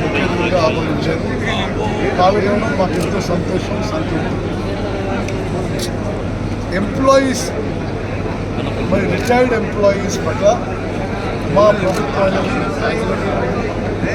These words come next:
మరి ఎంతో ఆదరణ, ప్రేమ, ఆప్యాయత ఉంది. We are an employee friendly government. We are retired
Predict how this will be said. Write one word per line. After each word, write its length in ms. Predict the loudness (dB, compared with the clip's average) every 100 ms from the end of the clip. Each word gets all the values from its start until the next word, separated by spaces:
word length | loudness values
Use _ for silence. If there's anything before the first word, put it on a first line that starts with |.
| -2 -4 -4 -4 -2 -2 0
మరి 120 | 0 0
ఎంతో 240 | -2 0 0 2 2
ఆదరణ, 400 | 2 0 0 2 2 2
ప్రేమ, 380 | -2 0 -2 0 2 2 0 -4 -2 0
ఆప్యాయత 440 | 0 2 2 2 0 -2
ఉంది. 260 | 0 2 2 0 -2 -2 -2 -2 -2 -2 -2 -4 -4 -2 -2
We 40 | 2
are 100 | 2 2
an 40 | 2
employee 420 | 0 2 4 4 2
friendly 300 | 0 -2 -2 2
government. 400 | 2 2 0 0 0 0 -2 -2 -2 -2 -2 -2 2
We 60 | 2
are 100 | 2 0
retired 400 | 2 4 4